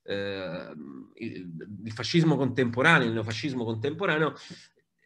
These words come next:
ha, ha sicuramente una caratteristica diversa dai neofascismi che, eh, Claudio Vercelli ha studiato anche appunto, eh, in un libro di qualche anno fa, che cercava di fare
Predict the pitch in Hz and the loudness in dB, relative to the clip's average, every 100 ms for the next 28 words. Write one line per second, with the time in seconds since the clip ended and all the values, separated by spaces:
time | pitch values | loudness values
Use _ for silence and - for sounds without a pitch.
0 | _ _ 120 117 160 165 - 147 165 185 | _ _ -6 2 2 4 2 6 8 8
1 | 180 156 127 120 120 117 139 160 - - | 8 6 2 2 2 2 2 2 0 0
2 | 117 113 113 143 170 170 135 107 - - | 0 2 2 8 10 12 10 6 -2 0
3 | 110 104 - - _ 110 139 117 113 120 | 0 -2 -8 -20 _ 2 4 4 2 0
4 | 117 120 113 156 156 123 117 107 123 123 | 2 0 0 2 2 4 2 4 4 4
5 | - - _ - 104 107 107 107 107 104 | 0 -14 _ -6 -2 0 0 0 0 -2
6 | 101 120 117 117 117 120 151 120 110 - | 0 2 4 6 4 4 4 6 2 -2
7 | 113 110 151 131 110 117 117 113 107 127 | 0 4 6 6 4 2 0 -2 -4 -2
8 | 113 113 98 - - _ - 101 98 98 | -2 -2 -4 -6 -20 _ -10 -6 -4 -2
9 | 101 110 113 107 107 107 110 110 107 104 | 0 2 4 2 2 2 2 0 0 0
10 | 117 127 110 - 110 113 110 107 110 104 | 4 4 4 -2 -4 0 2 2 2 2